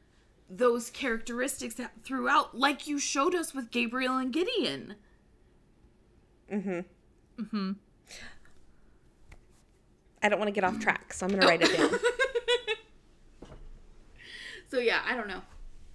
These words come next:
Speaker 2: Okay.
Speaker 1: You guys haven't ranked
Speaker 3: The Lightwood
Speaker 1: I, I,
Speaker 3: Curse.
Speaker 1: you guys haven't starred and ranked the book yet.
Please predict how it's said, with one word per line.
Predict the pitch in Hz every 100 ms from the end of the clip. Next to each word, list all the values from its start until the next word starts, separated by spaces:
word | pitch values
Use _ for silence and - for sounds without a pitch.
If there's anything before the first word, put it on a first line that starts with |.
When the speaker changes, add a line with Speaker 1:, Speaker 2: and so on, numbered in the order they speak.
| - - - - - - -
Speaker 2:
Okay. | 110 95 - 302
Speaker 1:
You | 233 359
guys | 508 523 415
haven't | 427 427 - 226
ranked | 233 226
Speaker 3:
The | 226
Lightwood | 196 190 202 196
Speaker 1:
I, |
I, | 190 170 247
Speaker 3:
Curse. | 240
Speaker 1:
you | 220 262
guys | 339
haven't | 339 339 -
starred | - - 233 220 208
and | 190
ranked | 170 135 - - - - - - - _
the | -
book | 165 - - _ -
yet. | - -